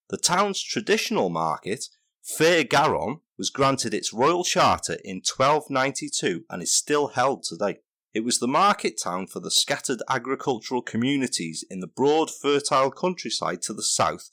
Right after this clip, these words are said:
and the rich landowners with extensive holdings in the uplands to the east,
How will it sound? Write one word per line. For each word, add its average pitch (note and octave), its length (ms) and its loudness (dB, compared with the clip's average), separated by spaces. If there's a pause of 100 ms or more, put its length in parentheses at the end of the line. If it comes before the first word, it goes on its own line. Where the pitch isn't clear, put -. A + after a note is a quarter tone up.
(120)
and F#2+ 120 -4
the F#2+ 60 -2
rich A#2+ 380 0
landowners F#2+ 760 2
with F2 100 -6
extensive B2 720 -2
holdings G#2 540 0
in G#2+ 100 0
the G#2+ 100 2
uplands G2 680 0
to G#2+ 120 0
the F#2+ 120 -4
east, - 480 -6